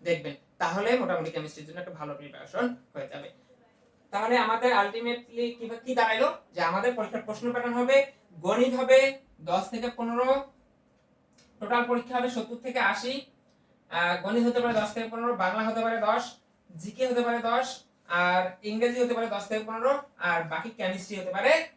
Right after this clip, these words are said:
তিরিশ। তবে আপনারা একটা জিনিস খুবই মনোযোগ দিয়ে শুনবেন যে কেমিস্ট্রির জন্য যে তিরিশ মার্ক আছে, সেই তিরিশ মার্ক কখনোই বাংলা ভার্সনে হওয়ার সুযোগ, আপনারা ধরে নিতে পারেন সিক্সটি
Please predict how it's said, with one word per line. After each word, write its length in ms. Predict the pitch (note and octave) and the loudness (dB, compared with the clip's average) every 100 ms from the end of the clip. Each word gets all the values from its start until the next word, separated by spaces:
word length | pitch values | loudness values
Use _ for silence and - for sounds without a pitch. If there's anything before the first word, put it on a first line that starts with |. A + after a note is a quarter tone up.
| _ | _
তিরিশ। 260 | A3+ G3 D#3+ - _ - | -12 -10 -10 -14 _ -2
তবে 180 | A3+ A#3+ | 2 4
আপনারা 320 | G#3+ A3+ A#3 A3 | 4 2 0 2
একটা 140 | A#3+ | 0
জিনিস 200 | A#3+ A#3 - | -4 -6 -4
খুবই 280 | B3 C4 B3+ | 6 6 8
মনোযোগ 400 | A#3+ A3 A3+ A#3+ | 2 0 -4 -4
দিয়ে 100 | A#3 | -4
শুনবেন 460 | A3 G3+ G3+ B3+ C#4 - _ F3 | -6 -6 0 2 2 -2 _ -6
যে 100 | G#3 F#3+ A#3 - _ | -2 0 -2 -10 _
কেমিস্ট্রির 460 | G#3+ A3+ A#3 C#4 B3+ A#3 | -2 0 -2 -6 -4 -2
জন্য 200 | F#3 F#3+ B3+ C#4 - _ | -2 0 0 0 -6 _
যে 80 | G#3 G3+ | -14 -10
তিরিশ 220 | C#4 C4+ A#3+ | -6 -4 -2
মার্ক 220 | G3+ G3 - F3+ | -2 -2 -6 -8
আছে, 240 | F3 G3 F#3+ A3+ - - | -6 -2 -2 -4 -12 -8
সেই 140 | A3 A3 - | -6 -6 -10
তিরিশ 240 | C4 C4+ B3 | -12 -8 -2
মার্ক 240 | A3+ A#3 - _ _ _ - | 0 -2 -6 _ _ _ -4
কখনোই 380 | F#3+ - A#3+ C4+ | -4 0 4 4
বাংলা 260 | A#3 A3 | 4 0
ভার্সনে 340 | A3+ G#3+ A3+ A3+ | -4 -6 -6 -6
হওয়ার 360 | G#3+ G#3 A#3 B3+ - _ _ - | -2 2 2 2 -4 _ _ -6
সুযোগ, 300 | C4 C4+ D4+ - _ _ | -4 -2 -6 -10 _ _
আপনারা 300 | G#3 G#3+ B3 | -4 2 2
ধরে 180 | B3 A#3 | 4 6
নিতে 140 | B3+ B3 | 6 4
পারেন 160 | B3 A#3+ | 2 0
সিক্সটি 200 | A#3+ B3+ | -4 -4